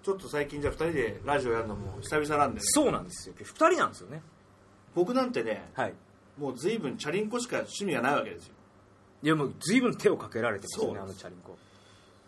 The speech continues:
Speaker 1: そして最近じゃあ体力も上がってきて、
Speaker 2: はい。
Speaker 1: まあ、僕会社まで
Speaker 2: はい。
Speaker 1: 片道八キロ。
Speaker 2: 八キロ、はいはい。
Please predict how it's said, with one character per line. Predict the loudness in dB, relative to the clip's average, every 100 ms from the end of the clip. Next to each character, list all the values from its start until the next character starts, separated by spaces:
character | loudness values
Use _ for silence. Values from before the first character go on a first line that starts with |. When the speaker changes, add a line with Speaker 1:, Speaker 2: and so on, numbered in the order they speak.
| -14
Speaker 1:
そ | -12
し |
て | -8
最 | 2 2
近 | 2 -2
じ | 0
ゃ |
あ | 2
体 | 2 2
力 | 2
も | -2 -4
上 | -6
が |
っ |
て | -8
き | -8
て、 | -2 0
Speaker 2:
は | 0
い。 | -2 -8 -20 -20 -20 -20 -20 -20 -10
Speaker 1:
ま | -8
あ、 |
僕 | -6 -2
会 | 0
社 | 0 -2
ま | -2
で | -6 -10 -16 -16 -4
Speaker 2:
は | -4
い。 | -4
Speaker 1:
片 | -6 -2
道 | -2 -4 -6
八 | -6 -8 -6
キ | -4
ロ。 | -6 -12 -20 -20 -20 -18 0
Speaker 2:
八 | 0 2
キ |
ロ、 | -2
は | -2
い | -4
は |
い。 | -8